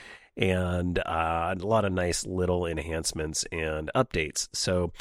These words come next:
interesting also to hear that you are also in my camp, where it doesn't sound like you're rushing to upgrade this year. So love to hear from more of you in the community. Any thoughts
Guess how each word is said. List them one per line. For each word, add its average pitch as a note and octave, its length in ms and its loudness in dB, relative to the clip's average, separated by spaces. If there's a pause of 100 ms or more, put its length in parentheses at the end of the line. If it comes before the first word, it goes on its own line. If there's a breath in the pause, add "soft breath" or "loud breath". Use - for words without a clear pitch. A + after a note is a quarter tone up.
(340 loud breath)
interesting A2 460 4
also B2+ 400 4
to G2 80 6
hear G2 240 4
that F#2 280 0
you G2+ 240 2
are F2+ 140 2
also G2 360 2
in F2 340 0
my F#2+ 240 4
camp, - 380 -2
where E2+ 140 2
it E2+ 60 0
doesn't E2+ 220 -2
sound E2+ 240 0
like D#2+ 240 -2
you're E2 160 0
rushing E2 460 0
to F2 280 -4 (540 loud breath)
upgrade F2 460 2
this - 200 -4
year. D2+ 240 -8 (220)
So D#2+ 420 -2 (380 soft breath)
love C#3+ 200 10
to D3+ 80 8
hear C3+ 120 10
from C#3 160 8
more C3+ 160 12
of B2+ 80 8
you B2+ 140 10
in B2 60 8
the A#2+ 80 6
community. A#2+ 800 10
Any C3 220 8
thoughts A#2 440 4